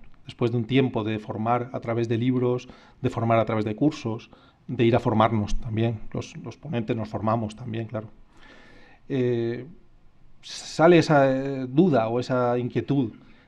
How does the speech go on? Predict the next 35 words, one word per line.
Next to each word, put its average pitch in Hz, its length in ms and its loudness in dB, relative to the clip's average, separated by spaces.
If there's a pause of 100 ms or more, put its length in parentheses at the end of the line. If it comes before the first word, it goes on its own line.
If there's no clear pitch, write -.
de 139 160 4
si 131 260 0
el 120 120 4
fotógrafo 131 880 0
realmente 123 500 2
construye 110 760 0
un 110 120 -8
buen 113 160 -4
cimiento, 113 540 -8 (500)
si - 140 -8
construye 135 340 0
una 139 120 4
buena 120 240 2
base 120 300 2
sobre 110 220 -6
la 107 80 -2
que 110 100 -8
edificar, 113 520 -2 (460)
o 127 100 -2
simplemente 156 420 2
coge 156 200 0
su 143 100 -2
cámara, 135 300 4
sale 131 180 6
a - 20 8
la 113 140 6
calle 127 440 4
y 120 120 -2
a 113 60 4
través 120 220 4
de 143 60 6
habladurías 127 680 4
y 123 40 4
de 107 260 2 (760)
corrillos 135 560 -2